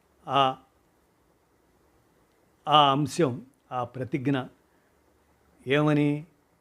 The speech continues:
జాతీయ పతాకాన్ని గౌరవిస్తామని గోల్వాల్కర్ నేతృత్వంలో పదకొండు ఏప్రిల్ పంతొమ్మిది వందల నలభై తొమ్మిదిన నిషేధాన్ని ఎత్తివేయాల్సిందిగా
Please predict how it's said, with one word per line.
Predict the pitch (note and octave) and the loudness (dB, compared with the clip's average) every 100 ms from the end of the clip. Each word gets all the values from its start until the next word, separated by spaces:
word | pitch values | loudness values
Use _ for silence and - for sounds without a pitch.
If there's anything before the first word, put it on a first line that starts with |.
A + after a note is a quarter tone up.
| _ _ _ _ _ _ _ _ _ _ _ _ - C#3 | _ _ _ _ _ _ _ _ _ _ _ _ -10 2
జాతీయ | D#3 D#3 E3 | 2 4 0
పతాకాన్ని | - C#3 F3 F#3 E3 D3 | 0 -2 2 2 2 0
గౌరవిస్తామని | B2+ C3 C3+ B2+ - B2+ B2 B2+ D#3+ _ _ _ _ A#2+ | -2 -4 -4 -8 -8 -8 -6 -10 -12 _ _ _ _ -2
గోల్వాల్కర్ | D3+ D3+ D3+ C#3+ D3 A#2+ | 2 4 4 2 -2 -6
నేతృత్వంలో | B2+ C#3+ C3+ B2 C#3 C3 D#3+ G#3 _ _ _ _ - | -6 -8 -12 -12 -8 -4 -4 -6 _ _ _ _ -8
పదకొండు | C#3+ E3 F#3 C3 | -4 0 2 2
ఏప్రిల్ | D3 D#3 D#3 B2 | 2 0 -2 -2
పంతొమ్మిది | - C3 C3+ | -6 -6 -4
వందల | A#2+ | -6
నలభై | C3+ C#3+ C3+ | -6 -2 -2
తొమ్మిదిన | C#3 C#3 C#3 D3 F3 - _ _ _ _ _ - | -2 -2 -2 -2 -6 -12 _ _ _ _ _ -16
నిషేధాన్ని | A2 A#2 B2+ - F#3 G3+ G#3 G#3+ G3 | -8 -4 0 6 8 8 4 2 0
ఎత్తివేయాల్సిందిగా | C#3 - C#3 C#3 C3 A#2+ B2+ A#2 C3 E3 | -4 -6 -4 -2 -4 -8 -12 -8 -4 -4